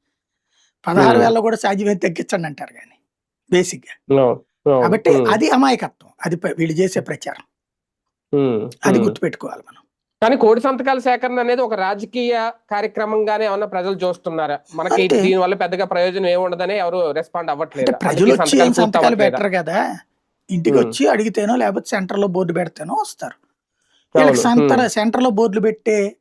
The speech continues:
Speaker 1: ఫైనాన్షియల్‌గా పెట్టేవాడే ఎవడు లేడు ఇప్పుడు లీడర్లు.
Speaker 2: ఉమ్. ఉమ్.
Speaker 1: అదే సందర్భంలో ధైర్యం చేసే కార్యకర్తలు కరువయ్యారు.
Speaker 2: ఉమ్.
Speaker 1: Maybe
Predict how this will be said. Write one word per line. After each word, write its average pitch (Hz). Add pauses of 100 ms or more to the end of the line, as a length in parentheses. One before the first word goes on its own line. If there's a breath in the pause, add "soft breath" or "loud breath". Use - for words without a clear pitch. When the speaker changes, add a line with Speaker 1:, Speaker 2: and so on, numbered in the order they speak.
(320)
Speaker 1:
ఫైనాన్షియల్‌గా 226
పెట్టేవాడే 190
ఎవడు 185
లేడు 165
ఇప్పుడు 127
లీడర్లు. - (960)
Speaker 2:
ఉమ్. 127
ఉమ్. 131 (340)
Speaker 1:
అదే 262
సందర్భంలో 247
ధైర్యం 254
చేసే 233
కార్యకర్తలు 190
కరువయ్యారు. 143 (880)
Speaker 2:
ఉమ్. 143
Speaker 1:
Maybe 240